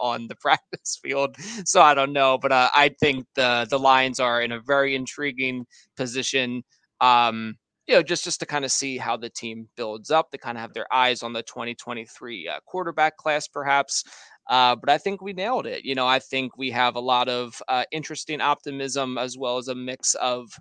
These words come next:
realistic expectations for the Lions, uh,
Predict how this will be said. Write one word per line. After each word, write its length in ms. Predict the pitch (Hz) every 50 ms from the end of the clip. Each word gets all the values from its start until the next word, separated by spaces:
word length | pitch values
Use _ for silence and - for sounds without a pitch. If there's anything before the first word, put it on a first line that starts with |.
| _ _ -
realistic 480 | 151 147 139 135 131 - - 143 127 -
expectations 960 | 117 120 - - - 123 120 _ - 143 139 135 - - 127 127 131 131 - _ _ - - _ _ _ -
for 160 | - 147 139 131
the 120 | 131 127
Lions, 520 | 127 127 123 127 127 123 123 120 117 135
uh, 300 | 131 123 120 120 120 117